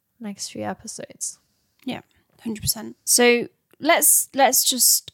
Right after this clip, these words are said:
Speaker 2: come back to, to those points. Tell me how you started your first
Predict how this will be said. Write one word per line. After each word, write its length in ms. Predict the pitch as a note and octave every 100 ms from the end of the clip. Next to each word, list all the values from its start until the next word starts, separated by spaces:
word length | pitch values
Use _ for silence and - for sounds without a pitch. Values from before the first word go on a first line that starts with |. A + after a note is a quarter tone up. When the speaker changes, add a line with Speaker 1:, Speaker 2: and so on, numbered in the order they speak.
| _
Speaker 2:
come 240 | - A#3 A3
back 320 | A3+ - -
to, 640 | - G#3 G3 F#3+ F#3+ F#3+ F3 _ _ _
to 200 | - G#3+
those 240 | F#3+ F#3 F#3
points. 760 | - - G2+ F3+ - - - - _ _ _ _ _
Tell 380 | - - D4+ D4
me 240 | C4 A#3+
how 260 | A#3 A#3 G#3+
you 340 | G#3 F#3 G#3
started 760 | G3+ - F#3+ E3 G3 G#3 F#3+ -
your 400 | F#3+ F#3 F#3 G3
first 1040 | - - - G#3+ F#3+ G3 - - - -